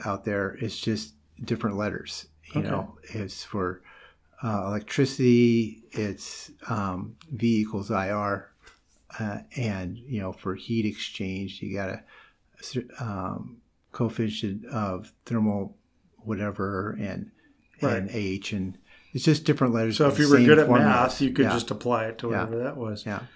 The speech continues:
Speaker 2: So were you doing any flying while you were going to Caltech, or just,
Speaker 1: Broke.
Speaker 2: just broke and
Speaker 1: Broke.
Speaker 2: nobody took pity on you to,
Speaker 1: Broke.
Speaker 2: to, to offer you a flight or
Speaker 1: Yeah.
Speaker 2: anything, huh?
Speaker 1: No, no, no. But, um,
Speaker 2: Did it
Speaker 1: but it's
Speaker 2: impress
Speaker 1: okay.
Speaker 2: the girls, though, that you had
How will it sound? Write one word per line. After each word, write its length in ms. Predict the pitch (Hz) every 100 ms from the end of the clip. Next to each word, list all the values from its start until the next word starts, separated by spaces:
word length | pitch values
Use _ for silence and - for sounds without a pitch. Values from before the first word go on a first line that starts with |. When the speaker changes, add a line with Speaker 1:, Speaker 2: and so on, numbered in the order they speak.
| -
Speaker 2:
So 160 | 165
were 100 | 165
you 140 | 156 147
doing 260 | 156 156
any 160 | 151 143
flying 480 | 127 127 123 147 175
while 180 | 180
you 120 | 190 185
were 60 |
going 300 | 180 190 190
to 80 | 180 175
Caltech, 480 | 190 190 196 214
or 100 | 151
just, 260 | 131 139 117
Speaker 1:
Broke. 180 | - - - -
Speaker 2:
just 320 | 147 131 -
broke 340 | 139 131 127 131
and 240 | 113 107 - - - -
Speaker 1:
Broke. 320 | 101 - -
Speaker 2:
nobody 320 | 147 151 151
took 240 | - 165 - -
pity 340 | - 156 165 160
on 180 | 156 156
you 160 | 156
to, 60 | 156 139
Speaker 1:
Broke. 420 | 123 120 117 123 - - -
Speaker 2:
to, 240 | 135 113 110
to 100 | -
offer 320 | 147 139 -
you 200 | 147 143
a 60 | 127
flight 360 | - 143 147 143
or 200 | 135 139
Speaker 1:
Yeah. 200 | 117 107
Speaker 2:
anything, 160 | 110
huh? 220 | 110 123 165
Speaker 1:
No, 380 | 120 113 110 107 - -
no, 500 | 143 151 147 139 139
no. 380 | - 101 98 101 - - - - -
But, 360 | 131 113 117 156
um, 420 | 127 110 98 101
Speaker 2:
Did 120 | - 139
it 140 | 131
Speaker 1:
but 80 | 170
it's 80 | 175
Speaker 2:
impress 180 | 156 147
Speaker 1:
okay. 80 |
Speaker 2:
the 80 | 127
girls, 460 | 127 131 143 156 160
though, 160 | 160
that 180 | 151 151
you 200 | 147 147
had 260 | 143 139 123